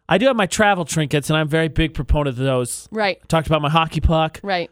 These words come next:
Speaker 1: Lego Batman. Um, I have a few poker chips or casino chips from casinos I've been to. I just add to them every time I go somewhere.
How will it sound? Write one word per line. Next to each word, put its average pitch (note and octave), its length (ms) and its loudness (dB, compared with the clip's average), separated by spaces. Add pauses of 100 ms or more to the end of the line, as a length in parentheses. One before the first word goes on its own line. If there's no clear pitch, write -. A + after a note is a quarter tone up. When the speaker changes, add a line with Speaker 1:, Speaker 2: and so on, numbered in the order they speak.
(100)
Speaker 1:
Lego C#3 240 -4
Batman. D#3+ 760 0 (500)
Um, A2+ 460 -8 (140)
I C#3 80 -2
have C#3 100 -2
a C3 40 -6
few D3+ 440 0 (300)
poker F#3 340 2
chips E3+ 460 -2
or B2+ 180 0
casino E3 460 0
chips D#3+ 320 -2
from C#3 100 -4
casinos D3+ 420 0
I've D#3 140 0
been D3+ 200 -2
to. D#3 240 -2
I C#3 60 0
just C3+ 200 -8
add C3+ 260 0
to C#3+ 60 -4
them C#3+ 160 -2
every C3+ 160 -6
time C#3+ 180 -4
I C3+ 60 -4
go C3+ 140 -2
somewhere. C3+ 520 -4